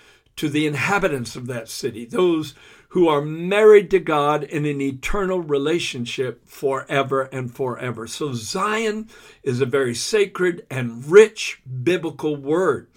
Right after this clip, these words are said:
God refers to us as children of Zion. And there's a great revelation that goes along with that. In fact, I have a previous podcast where I talked about our calling to be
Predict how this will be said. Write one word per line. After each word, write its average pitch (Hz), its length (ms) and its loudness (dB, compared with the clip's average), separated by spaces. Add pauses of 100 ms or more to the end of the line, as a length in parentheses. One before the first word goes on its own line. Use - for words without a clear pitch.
(320)
God 131 220 -4
refers 196 460 8
to 143 160 -2
us 156 240 -2
as 170 280 -6
children 180 720 -2
of 123 180 -8
Zion. 107 500 -8 (500)
And 147 240 -2
there's 147 440 0 (140)
a 135 80 -4
great 180 440 2
revelation 147 500 0
that 127 80 -4
goes 123 240 -2
along 131 260 -2
with 117 100 -4
that. 123 200 -6
In 123 120 -8
fact, 135 420 -2 (340)
I 135 180 -4
have 139 320 -2
a 120 80 -2
previous 147 880 -4
podcast 120 760 -8
where 127 180 -4
I 120 200 -4 (360)
talked 196 460 0
about 120 540 -4 (120)
our 135 160 -2
calling 131 560 -6
to 147 140 -6
be 127 720 -6